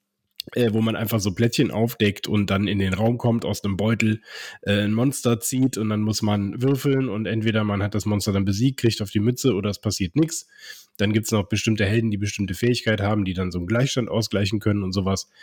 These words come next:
Also wirklich ein, ein sehr niederschwelliges, schönes, ähm, Spiel, um Kinder so an so ein, so ein Dungeon Crawler mal ranzuführen und in so ein Fantasy-Setting mit, mitzunehmen.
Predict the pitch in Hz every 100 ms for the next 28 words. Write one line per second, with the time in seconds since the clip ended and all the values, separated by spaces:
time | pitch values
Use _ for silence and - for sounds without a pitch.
0 | - _ - 107 113 113 117 98 107 104
1 | 107 101 92 110 113 110 107 104 123 120
2 | 113 - 104 104 107 - 117 113 110 107
3 | - - 101 101 101 95 - 117 123 120
4 | 110 101 120 117 110 107 104 98 104 92
5 | 101 98 95 92 92 95 104 104 107 -
6 | 101 101 98 95 92 107 110 104 - 104
7 | 104 104 95 95 92 87 95 98 - 120
8 | 113 107 - 107 107 104 104 - 113 117
9 | - 113 113 113